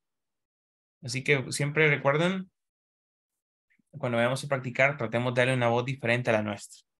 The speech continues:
Como, así, como la práctica. Como que, "Are you from Suffolk, from Carel-, California, Jessica?" Entonces nosotros le damos ahí el acento, porque muchas veces lo leemos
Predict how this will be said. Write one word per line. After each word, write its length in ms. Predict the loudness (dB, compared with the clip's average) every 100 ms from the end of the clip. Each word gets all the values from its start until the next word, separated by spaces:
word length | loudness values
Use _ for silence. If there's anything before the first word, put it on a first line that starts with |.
| _
Como, 200 | -18 -16 -14
así, 340 | -12 -10 -12 -16 -16
como 220 | -8 -4
la 140 | -2
práctica. 360 | 0 -2 -4 -14
Como 100 | -14
que, 160 | -16 -20 _ _ _ _ _ _ _ 2
"Are 240 | 4 4
you 240 | 4 4 2
from 640 | 2 4 4 2 -2 -6 _
Suffolk, 600 | -10 -2 2 2 0 -8
from 520 | -4 2 4 2 0 -4
Carel-, 480 | -4 2 2 0
California, 880 | 0 2 2 0 0 2 2 0 -2 -8 _ _ _ _ _ -4
Jessica?" 460 | -4 -2 -4 -4
Entonces 280 | -4 -4 -6
nosotros 360 | -6 -8 -10 -12 -8
le 160 | -2
damos 360 | 2 2 2 2
ahí 140 | 2
el 80 | 2
acento, 540 | 2 0 -2 -4 -8 -12 _ _ _ _
porque 220 | 0 2
muchas 240 | 0 0
veces 520 | 0 0 2 0 -2 -10
lo 160 | -2 2
leemos 540 | 4 2 2 -2 -4